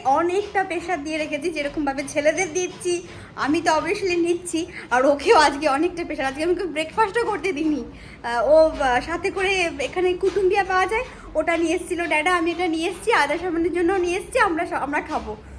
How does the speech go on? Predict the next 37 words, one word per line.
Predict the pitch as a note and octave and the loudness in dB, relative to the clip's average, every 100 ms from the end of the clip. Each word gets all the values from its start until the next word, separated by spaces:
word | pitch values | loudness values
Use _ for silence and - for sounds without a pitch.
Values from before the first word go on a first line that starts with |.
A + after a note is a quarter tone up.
| - | -8
আমি | A#3 E4 G4+ | 0 2 4
বলছি, | A4+ | 2
"কেউ | G4+ C5 | 4 2
খাবে | C5 A4+ A4 | 4 4 4
না, | F#4 | 4
আগে | E4 G4 | 2 0
কাজ | F#4 G#4+ | -2 -2
কর, | - D4+ D#4 | 0 -2 0
তারপরে | G4+ - G4+ | -4 -2 -2
ব্রেকফাস্ট।" | G4 F#4 F4 - B3+ A3+ | -2 -2 -4 -4 -6 -4
আজকে | C4+ C#4+ D4+ | -8 -8 -8
ব্রেকফাস্টও | D4 C4+ D4 D#4 E4 | -8 -8 -8 -4 -4
করতে | D#4 C#4 | -4 -8
দিইনি | B3+ A#3 A#3 | -10 -8 -8
ওকে | G#3 G#3 | -8 -8
আমি, | A3 G#3 A3+ | -10 -10 -6
বেচারি। | A3+ A3+ A3+ A3+ - - - - C5 - | -6 -2 -4 -4 -12 -16 -16 -12 -12 -8
তো | E4 | -2
যাই | E4 F#4+ | 0 2
হোক, | A#4+ A#4+ | 0 0
পুজো | F#4+ G4+ | 0 2
হয়ে | G4 E4 | 2 4
গেলে | E4+ G4 | 2 0
সবাই | G4+ C#4+ C4 | 0 -2 -4
খাবে, | C#4+ D4+ A3+ G#4 F#3+ F3+ - | -4 -6 -4 -6 -8 -14 -10
তার | - D4+ | -4 -2
আগে | C#4 C#4 | -2 -2
ও | D4 | -4
খেয়ে | C#4+ C4+ | -6 -8
নেবে | A#3 A3+ | -8 -8
obviously। | A3 F#3+ F3+ - - - - - | -8 -8 -10 -14 -16 -16 -14 -12
দুব্বো | D#4 D4+ E4+ | -10 -8 -8
সুন্দর | E4+ D#4+ | -6 -6
করে | D#4+ E4 | -4 -4
নিয়ে | D#4+ D#4+ | -4 -2
নাও | D#4 | -2
তুলে। | F4 D#4 D#4 | -2 -2 -2